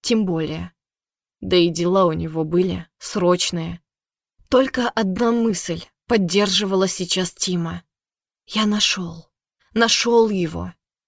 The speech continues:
и это главное. Осталось выследить и...» Что делать дальше, Тим не думал. Чудище было огромное. Ночью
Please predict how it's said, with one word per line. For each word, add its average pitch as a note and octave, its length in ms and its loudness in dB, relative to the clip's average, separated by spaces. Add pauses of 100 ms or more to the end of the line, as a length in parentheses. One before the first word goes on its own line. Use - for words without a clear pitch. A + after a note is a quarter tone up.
(120)
и B3 120 4
это A3+ 260 4
главное. G3+ 720 -2 (560)
Осталось C#4 640 2
выследить A3 840 2
и...» D4+ 280 4 (960)
Что - 300 2
делать C4+ 420 2
дальше, B3 560 0 (120)
Тим C#4+ 320 6
не C4+ 120 2
думал. F3+ 480 -2 (520)
Чудище A3 580 6
было G3 320 4
огромное. F#3 680 0 (540)
Ночью A#3 640 2